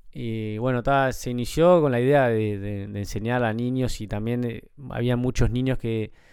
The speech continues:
ahora estando de este lado, viendo mucho, muchos niños que están en el baby fútbol, el nivel muy alto, o, o en el colegio también, nivel muy bajo, como que queda gente en el medio como flotando, eh, no tienen a dónde entrenar. Entonces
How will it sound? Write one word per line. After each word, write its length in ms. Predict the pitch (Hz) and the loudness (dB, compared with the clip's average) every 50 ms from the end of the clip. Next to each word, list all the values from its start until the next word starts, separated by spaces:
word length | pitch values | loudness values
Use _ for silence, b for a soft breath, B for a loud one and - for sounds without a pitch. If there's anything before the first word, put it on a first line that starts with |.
| b b b b b b b b b b b b _ _ _ _ _ - | b b b b b b b b b b b b _ _ _ _ _ -2
ahora 240 | 120 117 127 139 143 | 2 4 6 8 8
estando 320 | 135 - 143 139 147 143 | 8 8 8 8 8 8
de 180 | 139 131 131 135 | 10 10 8 6
este 200 | - - 139 131 | 8 8 8 10
lado, 520 | 135 143 147 143 143 147 156 160 170 - | 12 12 12 12 12 12 10 8 6 2
viendo 360 | - 117 127 139 139 143 139 131 | -2 0 2 2 4 4 4 4
mucho, 480 | 139 143 139 - - - 127 127 117 | 4 2 2 0 -4 -6 -4 -4 -4
muchos 300 | 120 127 131 - 139 131 | -2 -4 -2 0 0 0
niños 200 | 131 139 143 127 | 0 0 0 0
que 80 | 120 117 | 0 2
están 180 | - 123 127 | 2 2 4
en 80 | 123 123 | 4 4
el 60 | 117 | 4
baby 180 | 117 117 120 113 | 4 4 2 2
fútbol, 340 | - - 131 139 139 135 123 | 4 4 6 6 6 6 4
el 60 | 117 | 4
nivel 300 | 117 117 117 120 120 117 | 2 2 2 2 2 0
muy 240 | 117 120 123 123 123 | 0 0 0 2 4
alto, 440 | 127 131 135 131 131 127 - - 131 | 4 6 6 6 4 4 4 4 4
o, 720 | 127 127 123 123 127 117 110 110 110 107 107 107 104 - - | 6 6 6 4 4 2 2 2 2 2 2 0 0 -2 -6
o 220 | - 117 110 107 107 | -8 -10 -10 -8 -8
en 60 | 110 | -8
el 120 | 107 104 | -8 -6
colegio 500 | - 113 110 117 131 127 - - 131 117 | -4 -2 0 0 0 0 0 0 0 0
también, 540 | 104 107 107 113 120 120 123 123 123 120 117 | 0 -2 -2 0 0 0 0 -2 -4 -6 -6
nivel 240 | 113 113 117 117 117 | -4 -2 0 0 0
muy 180 | 117 120 123 123 | 0 2 4 6
bajo, 600 | 127 135 143 143 139 - - 143 143 147 151 - b b b b b b b b b b | 8 8 8 8 6 4 2 0 0 0 -2 -6 b b b b b b b b b b
como 220 | - - 117 117 113 | -6 -2 0 0 0
que 100 | 117 117 | 0 2
queda 160 | 107 151 147 | 4 4 4
gente 320 | - - 143 151 147 127 147 | 4 4 4 2 2 2 2
en 60 | 131 | 2
el 120 | 123 120 | 2 2
medio 400 | 123 135 147 147 143 143 151 147 | 4 4 4 6 6 8 6 6
como 220 | 117 123 117 110 107 | 6 4 0 0 0
flotando, 680 | - - - 113 110 - 131 127 120 113 107 107 104 104 107 107 | 0 2 2 2 4 6 6 6 6 4 2 0 -2 -2 -4 -4
eh, 120 | 107 113 113 | -4 -4 -2
no 160 | 113 117 110 | -2 -2 -2
tienen 220 | 117 120 120 120 | -2 -2 0 2
a 60 | 113 | 4
dónde 180 | 113 120 120 117 | 4 4 6 4
entrenar. 420 | 110 107 104 104 117 120 120 120 | 4 4 2 0 0 -2 -2 -2
Entonces 560 | 127 131 120 120 113 - 120 120 110 - - | -4 -6 -8 -8 -6 -4 -4 -6 -6 -8 -12